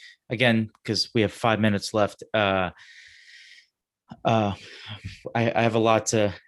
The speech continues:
ask, but, uh, maybe for a future time, we could do this again. Uh, I wrap up every episode by asking two questions, so I'm gonna put them into one, and you can answer them in any order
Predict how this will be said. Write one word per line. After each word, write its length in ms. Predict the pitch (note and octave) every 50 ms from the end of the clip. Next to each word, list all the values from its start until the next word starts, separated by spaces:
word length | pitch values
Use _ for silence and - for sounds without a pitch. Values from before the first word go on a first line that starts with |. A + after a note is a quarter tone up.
| _ -
ask, 400 | A#2+ A#2+ A2+ A2 - - - _ -
but, 240 | A#2+ G#2 F2+ - - _ _ _ _ - -
uh, 340 | - G#2+ G2+ G2 F#2+ F#2 F2+ F2
maybe 320 | G#2+ A#2+ A#2 G#2+ A#2 G#2+
for 200 | - - C3 A#2+
a 60 | A2
future 340 | - - C3 A#2+ - A#2+ A2
time, 420 | - - A#2 A2 G#2+ G#2 G2 F2+ - _ _ _ - -
we 120 | A#2 G#2+
could 140 | - A2 G2
do 120 | A2+ G#2+
this 200 | G2+ G#2 - -
again. 280 | G#2 G2+ A#2+ G#2+ G2+ - - - - _ _ - - - -
Uh, 240 | B2+ B2 A#2+ A#2+ G#2 - - _ -
I 120 | C3 C#3+
wrap 440 | D3+ C#3+ D3+ D#3+ D#3 D3+ D3+ D#3 D3+
up 220 | C#3+ C#3 C3+ - - - - -
every 480 | B2+ B2+ G#2 A#2+ C3 B2 A#2 A2+ - _ _ _ _ _ _ _ _ _ _ _ _ _ -
episode 520 | B2+ B2 - A2 - - A#2+ A2 A2 - -
by 120 | A#2 A2
asking 340 | A2 A2 A2 - - A2 G2
two 140 | - A#2+ -
questions, 560 | - - B2 A#2+ A2+ - B2+ A#2+ A2+ - -
so 80 | A2+
I'm 80 | G2+ G2+
gonna 140 | G#2+ G#2 G2+
put 240 | - - A#2+ A2+ -
them 140 | A#2 A2
into 220 | G#2+ G2+ - - A2
one, 260 | A2 A#2 A2+ A2 G#2+
and 140 | G2+ G2 F#2+
you 60 | A2
can 160 | - A2 G2+
answer 320 | G2 G#2+ G#2 G2 - A#2 G#2
them 160 | G#2 G2+ G2+
in 100 | G2+ G2+
any 200 | - A2+ A2 G#2
order 340 | G#2 G#2 G#2 G2 G2+ G2